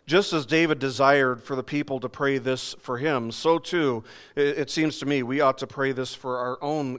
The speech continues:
governing officials in this way also. And yet this is also, we have to remember, this is also a prayer for the Lord Jesus.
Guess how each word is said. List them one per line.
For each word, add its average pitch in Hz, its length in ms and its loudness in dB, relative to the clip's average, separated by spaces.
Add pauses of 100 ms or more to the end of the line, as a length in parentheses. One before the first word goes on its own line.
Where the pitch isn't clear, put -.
governing 117 560 -8
officials 113 800 -8 (400)
in 117 120 -6
this 117 220 -6
way 110 440 -4
also. 104 560 -10 (580)
And 139 160 0
yet 160 260 6
this 156 140 -2
is 139 140 -2
also, 135 600 0
we 120 120 -12
have 123 180 -6
to 139 100 -8
remember, 131 360 -4
this 120 160 -10
is 123 120 -8
also 127 360 -6
a 123 80 -6
prayer 113 480 -8 (500)
for - 140 -8
the 127 80 6
Lord 117 320 2
Jesus. 107 720 -6